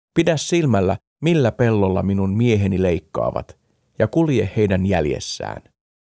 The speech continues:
Minä olen kieltänyt väkeäni koskemasta sinuun.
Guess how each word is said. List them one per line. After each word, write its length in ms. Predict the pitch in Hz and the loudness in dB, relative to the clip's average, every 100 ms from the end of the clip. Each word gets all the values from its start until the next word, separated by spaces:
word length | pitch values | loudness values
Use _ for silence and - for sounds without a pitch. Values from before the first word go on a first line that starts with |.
| _ _ - | _ _ -2
Minä 220 | 120 131 | 0 2
olen 220 | 123 113 113 | 2 0 0
kieltänyt 560 | 156 147 113 101 98 | 0 2 0 0 0
väkeäni 500 | 123 139 117 92 98 | -2 0 0 0 0
koskemasta 680 | - 127 - 95 95 92 95 | 0 -2 -2 -4 -2 -6 -8
sinuun. 480 | - 82 67 - | -6 -6 -6 -10